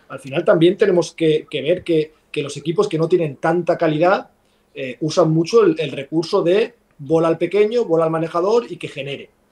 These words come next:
Y aquí a nosotros nos cuesta mucho, a mí el primero, ¿eh? Al final hemos crecido con un baloncesto europeo, en ese sentido, de pase, eh, y de movimiento, y a mí me cuesta ver que un base amase la bola quince segundos,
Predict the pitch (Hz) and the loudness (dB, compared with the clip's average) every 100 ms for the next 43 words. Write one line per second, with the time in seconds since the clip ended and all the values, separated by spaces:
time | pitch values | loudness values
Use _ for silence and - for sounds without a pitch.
0 | _ _ - 131 - 202 208 160 226 196 | _ _ -12 -10 -2 0 0 -2 -2 0
1 | - 160 123 151 - 147 202 208 180 160 | 0 -2 -2 -2 -2 2 2 2 2 2
2 | 127 - _ 135 135 139 165 180 165 170 | 0 -6 _ -18 -12 -4 0 0 -2 -4
3 | 202 185 147 151 160 156 190 196 - 117 | 0 0 0 2 2 2 0 -2 -4 -18
4 | _ _ _ 135 127 120 170 175 160 - | _ _ _ -8 -6 -2 4 4 4 0
5 | - _ 131 127 127 139 175 175 131 120 | -14 _ -14 -12 -10 -6 2 2 2 0
6 | 160 160 123 - _ _ - 131 123 120 | 0 0 -6 -14 _ _ -12 -8 -6 -6
7 | 120 143 135 135 131 156 185 185 214 262 | -8 -10 -8 -6 0 2 2 4 2 2
8 | - _ _ - 123 127 185 214 208 156 | -6 _ _ -14 -8 -2 0 4 2 2
9 | 156 165 - _ _ - 156 151 180 180 | 2 2 -2 _ _ -4 -2 4 2 2
10 | 127 143 - 156 156 180 139 - _ _ | -6 -8 -6 -2 2 2 2 -6 _ _
11 | - 175 180 180 185 208 214 247 - | -6 -4 0 0 2 2 4 2 0